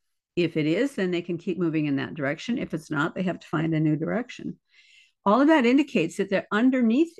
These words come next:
everything, there's some sort of a structure that we're pushing against, that we're,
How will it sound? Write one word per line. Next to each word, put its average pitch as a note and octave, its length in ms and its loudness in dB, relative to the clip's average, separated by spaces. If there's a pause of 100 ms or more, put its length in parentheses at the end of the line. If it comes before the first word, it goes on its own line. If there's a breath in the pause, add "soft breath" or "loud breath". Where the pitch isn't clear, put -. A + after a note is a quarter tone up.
everything, A3 540 -2
there's E3 240 -2
some A3 140 -4
sort A3 220 -2
of - 80 -4
a F3 60 -4
structure F#3+ 540 -4
that D3 160 -4
we're E3+ 120 -2
pushing F#3 520 -2
against, - 540 -8
that D#3 140 -4
we're, D#3+ 200 -6